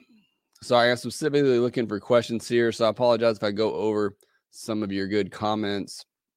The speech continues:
Uh, J A eighty-five says, "Are we gonna get rid of Ozuna?" It's not looking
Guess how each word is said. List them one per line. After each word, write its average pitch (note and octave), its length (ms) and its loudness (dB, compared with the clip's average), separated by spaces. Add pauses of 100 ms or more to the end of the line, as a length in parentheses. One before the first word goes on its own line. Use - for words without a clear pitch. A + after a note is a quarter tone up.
(1120)
Uh, F#2+ 180 -6
J G2 160 2
A C3+ 320 4
eighty-five A#2 500 2
says, A#2 180 0
"Are G#2 80 2
we A#2 140 2
gonna D#3 140 2
get C3+ 140 -2
rid A#2+ 140 2
of A#2 80 0
Ozuna?" G#2+ 640 0 (720)
It's G2+ 220 -6
not D3 300 2 (160)
looking G#2 680 0